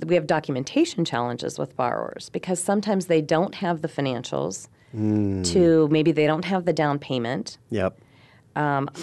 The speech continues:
Speaker 1: some lenders will not allow a seller carryback, will not allow a second lien behind theirs, like if you're doing an S B A type loan.
Speaker 2: Oh.
Speaker 1: Um,
Speaker 2: I s-, yep.
Speaker 1: so there's certain programs that you have to watch.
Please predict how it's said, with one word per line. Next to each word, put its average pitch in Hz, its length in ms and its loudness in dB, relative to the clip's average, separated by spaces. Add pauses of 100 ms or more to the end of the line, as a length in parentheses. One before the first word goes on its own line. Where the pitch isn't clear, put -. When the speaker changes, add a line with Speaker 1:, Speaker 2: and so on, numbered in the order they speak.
(340)
Speaker 1:
some 175 320 2
lenders 165 400 4
will 156 120 2
not 143 240 2
allow 139 600 0
a 156 60 -6
seller 135 320 0
carryback, 123 680 -4
will 143 120 -2
not 135 200 0
allow 127 220 -4
a 123 40 -6
second 139 380 -6
lien 135 320 -4
behind 131 520 -8
theirs, 117 400 -6
like 123 140 -6
if - 120 -10
you're 127 140 -2
doing 127 260 -4
an 120 100 -4
S 120 180 -8
B 131 180 -6
A 127 120 -2
type 139 320 -10
loan. 127 400 -6 (260)
Speaker 2:
Oh. 95 460 -4 (380)
Speaker 1:
Um, 156 80 0 (180)
Speaker 2:
I - 40 4
s-, - 200 -2
yep. 110 180 2
Speaker 1:
so 185 80 4
there's 165 220 4
certain 175 400 4
programs 165 600 2
that 131 100 0
you 147 80 2
have 147 240 -2
to 143 100 -4
watch. 135 480 -2